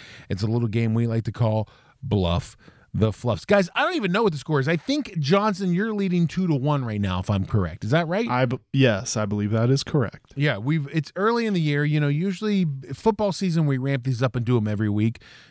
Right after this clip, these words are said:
Speaker 1: During basketball season, they kinda, you know, trickle in. So we've only done a couple this year so far. Right now, Johnson leads two to one. Uh, every week,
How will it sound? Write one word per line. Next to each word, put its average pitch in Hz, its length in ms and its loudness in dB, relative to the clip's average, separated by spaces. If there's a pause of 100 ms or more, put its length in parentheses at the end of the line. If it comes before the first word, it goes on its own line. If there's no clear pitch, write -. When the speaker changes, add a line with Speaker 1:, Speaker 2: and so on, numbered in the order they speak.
(160)
Speaker 1:
During 180 280 0
basketball 135 640 0
season, 131 400 -2
they 120 100 0
kinda, 110 320 -2 (140)
you 127 140 2
know, 101 80 0
trickle 104 440 0
in. 101 200 0
So 143 100 -2
we've 151 160 2
only 226 140 -2
done 131 140 -2
a 110 40 -4
couple 113 300 -2
this 101 200 0
year 104 140 0
so 104 160 0
far. 107 260 0 (400)
Right 202 160 2
now, 214 120 0
Johnson 175 400 0
leads 160 240 0
two 185 180 0
to 151 80 2
one. 143 400 0 (380)
Uh, 147 280 0
every 285 360 0
week, 165 540 -2